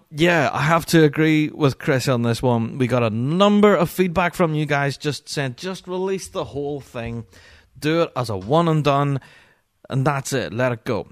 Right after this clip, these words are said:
And that's exactly what we're gonna do. Rather than trying to create work for ourselves and trying to break it up into small parts, then we're just gonna let it all go as one big episode. Now, keep in mind, it's gonna be a big episode, all right? Because this was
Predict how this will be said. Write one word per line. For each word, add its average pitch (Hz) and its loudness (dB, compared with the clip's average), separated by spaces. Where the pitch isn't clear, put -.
And 147 -2
that's 214 0
exactly 202 -2
what 196 0
we're 180 0
gonna 165 0
do. 113 -2
Rather 156 0
than 180 4
trying 147 -4
to 117 -6
create 127 -2
work 120 -2
for 104 -4
ourselves 95 -6
and 98 -14
trying 110 -8
to 107 -6
break 160 2
it 165 0
up 156 4
into 147 2
small 127 -2
parts, 139 0
then 139 -2
we're 127 0
just 147 -2
gonna 156 2
let 143 -2
it 196 -2
all 185 6
go 165 4
as 131 0
one 156 0
big 165 0
episode. 131 -2
Now, 104 -6
keep 196 -8
in 285 -4
mind, 202 -2
it's - -20
gonna 190 2
be 226 4
a 170 4
big 139 2
episode, 139 0
all 120 0
right? 143 2
Because 123 -2
this 196 2
was 190 2